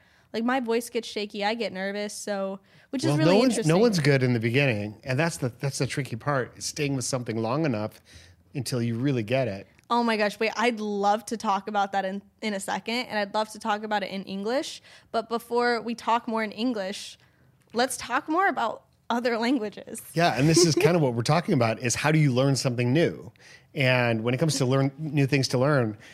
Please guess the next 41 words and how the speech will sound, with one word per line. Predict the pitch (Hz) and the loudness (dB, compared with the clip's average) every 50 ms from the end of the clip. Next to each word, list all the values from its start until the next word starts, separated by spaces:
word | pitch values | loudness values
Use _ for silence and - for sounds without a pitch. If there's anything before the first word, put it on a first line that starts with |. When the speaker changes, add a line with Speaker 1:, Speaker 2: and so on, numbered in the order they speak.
| - _ _ - | -20 _ _ 0
Speaker 2:
languages | 123 143 175 202 190 170 139 107 110 98 101 101 101 - | 4 6 6 6 6 4 4 2 0 -2 -2 -4 -4 -6
are | - 135 123 131 | -4 -2 -2 0
always | 110 127 139 151 160 156 143 127 | 2 4 4 4 6 4 4 2
at | 147 139 120 | 0 -2 -2
the | - 120 | -4 -6
top | - - 135 127 127 - 123 | -6 -2 -2 -2 0 0 -2
of | 113 104 | -2 2
our | 117 139 180 190 | 2 4 4 4
list, | 139 107 110 107 107 - - - - - _ - - _ _ _ - | 2 2 -2 -4 -4 -6 -6 -6 -8 -12 _ -20 -20 _ _ _ -2
and | - 131 123 120 120 | 0 0 0 0 -2
probably | - - 143 139 139 131 131 131 120 | -2 -2 -2 0 0 0 0 0 0
yours | 113 120 127 139 135 127 127 120 - | 2 2 2 4 4 4 2 2 0
as | 113 131 117 107 101 | 0 0 -2 0 -2
well. | 110 107 127 131 123 110 104 104 123 - - - - - - _ - | -2 0 2 2 2 0 -2 -4 -8 -18 -20 -20 -20 -20 -12 _ -2
And | 139 127 | -2 0
for | - 147 | 2 2
most | 175 214 220 - - | 4 4 4 4 2
of | 151 | 2
us, | 135 131 - 139 | 2 2 2 2
learning | 131 131 139 143 151 147 143 | 4 4 6 6 6 4 4
a | 117 117 | 2 -2
second | - - - 156 143 - 151 143 139 120 | -2 -2 -2 -2 0 0 0 0 0 2
language | 123 123 127 127 143 156 156 147 135 | 0 0 2 2 2 2 2 0 -2
in | - 120 | -4 -6
high | 107 95 123 123 | -2 0 0 0
school | 123 - - 151 143 131 | 0 0 -2 0 0 0
or | 113 | -2
college | - - - 113 117 127 135 127 - - - - - - _ - | -2 -2 -2 0 2 0 0 -2 -4 -10 -12 -20 -20 -20 _ -6
wasn't | 185 202 226 226 247 247 | -2 0 2 4 4 2
exactly | 233 214 196 202 196 196 - 202 175 | 2 2 2 2 2 2 2 2 2
a | 143 | 2
high | 123 - - 156 180 | 2 0 -2 0 -2
point | 170 - - 196 196 196 151 | -2 0 0 2 2 2 0
in | 147 139 135 | 0 2 2
our | 131 135 | 4 4
academic | 131 131 131 - 135 131 127 127 135 127 | 4 2 2 0 0 2 2 2 0 -2
careers. | - - 117 113 110 117 127 151 160 - - - - - - - _ _ - | -2 -2 0 0 2 2 2 0 0 -2 -6 -10 -18 -20 -20 -20 _ _ -8
I, | 131 123 131 143 - | -4 -4 -4 -4 -2
I | 131 127 | 0 2
know | 135 139 143 143 143 143 | 2 4 4 4 4 4
that, | 135 131 120 117 - - | 4 4 2 2 -2 -6